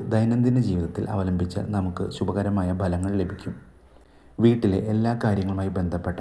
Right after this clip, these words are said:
നുറുങ്ങുകൾ വാസ്തുവിൽ നൽകിയിട്ടുണ്ട്. മരങ്ങൾക്കും ചെടികൾക്കും ഏത് ദിശയാണ് അനുകൂലം എന്നതടക്കമുള്ള വിവരങ്ങൾ വാസ്തുശാസ്ത്രത്തിൽ പ്രതിപാദിച്ചിട്ടുണ്ട്. പൂക്കളിൽ വളരെ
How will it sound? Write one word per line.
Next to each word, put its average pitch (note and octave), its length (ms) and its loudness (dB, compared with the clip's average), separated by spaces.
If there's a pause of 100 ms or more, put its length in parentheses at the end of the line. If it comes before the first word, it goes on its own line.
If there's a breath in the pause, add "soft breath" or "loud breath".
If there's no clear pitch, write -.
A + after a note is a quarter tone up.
(140)
നുറുങ്ങുകൾ F2+ 400 0 (100)
വാസ്തുവിൽ F#2+ 380 0
നൽകിയിട്ടുണ്ട്. F2+ 640 -4 (760 soft breath)
മരങ്ങൾക്കും A2 580 2 (120)
ചെടികൾക്കും F#2+ 640 0
ഏത് G#2 280 0
ദിശയാണ് F#2 420 -2 (120)
അനുകൂലം F#2 480 0
എന്നതടക്കമുള്ള F#2 680 -2
വിവരങ്ങൾ F2 400 -4 (460 loud breath)
വാസ്തുശാസ്ത്രത്തിൽ G#2+ 920 0
പ്രതിപാദിച്ചിട്ടുണ്ട്. F#2 840 -4 (800 loud breath)
പൂക്കളിൽ A2+ 460 2
വളരെ F#2 280 -2